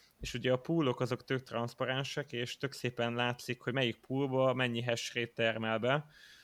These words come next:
tehát mennyi gép van alá úgymond becsatlakozva. És jelenleg azt látom, hogy a usa Foundry Pool a number one, ami negyvenkilenc, azt hiszem, exahash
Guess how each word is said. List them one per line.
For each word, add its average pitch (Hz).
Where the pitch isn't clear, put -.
tehát 117
mennyi 123
gép 117
van 117
alá 113
úgymond 110
becsatlakozva. 143
És -
jelenleg 127
azt 127
látom, 120
hogy 120
a 120
usa 131
Foundry 117
Pool 113
a 113
number 113
one, 143
ami 113
negyvenkilenc, 120
azt 120
hiszem, -
exahash 113